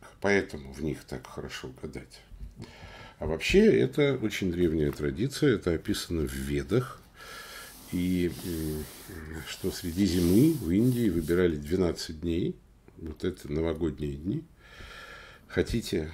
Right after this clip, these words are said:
хотите, безвременье между,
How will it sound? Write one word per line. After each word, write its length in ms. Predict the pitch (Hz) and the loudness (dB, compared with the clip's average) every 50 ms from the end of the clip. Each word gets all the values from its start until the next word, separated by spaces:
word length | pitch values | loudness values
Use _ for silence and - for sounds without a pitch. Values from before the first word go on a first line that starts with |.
| - | -6
хотите, 540 | - 73 - - - - - - - 87 80 | -6 -6 -6 -6 -8 -8 -8 -6 -8 -6 -6
безвременье 1200 | 78 80 67 - 85 82 71 71 69 80 90 104 95 82 82 80 78 76 73 73 71 69 67 67 67 - - _ _ _ _ _ - - | -6 -8 -6 -4 -4 -4 -4 -4 -2 2 4 6 6 6 6 4 2 2 0 -2 -4 -4 -6 -8 -10 -14 -20 _ _ _ _ _ -12 -6
между, 640 | 73 76 76 69 67 67 67 71 67 67 64 58 | -2 -2 -2 -2 -4 -8 -8 -8 -8 -8 -8 -10